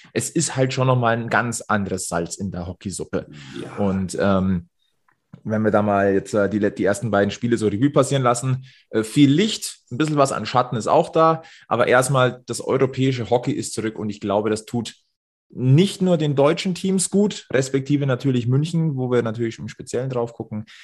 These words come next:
Speaker 1: aber ich glaub, das ist für den Hockeysport auf dem Kontinent schon auch wichtig.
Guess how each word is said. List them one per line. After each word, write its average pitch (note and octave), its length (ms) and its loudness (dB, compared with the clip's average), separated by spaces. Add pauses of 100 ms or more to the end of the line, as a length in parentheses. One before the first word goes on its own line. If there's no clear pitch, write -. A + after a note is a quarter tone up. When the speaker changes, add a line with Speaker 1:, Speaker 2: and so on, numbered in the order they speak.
(220)
Speaker 1:
aber A2+ 160 0
ich A2 80 -2
glaub, A#2+ 220 2
das A2+ 120 -2
ist - 400 -8
für - 200 -6
den A2 180 -2
Hockeysport C3 500 -4
auf - 180 -4
dem G#2 160 -10
Kontinent G2+ 520 -4
schon F#2+ 160 -6
auch - 260 -6 (420)
wichtig. - 520 -8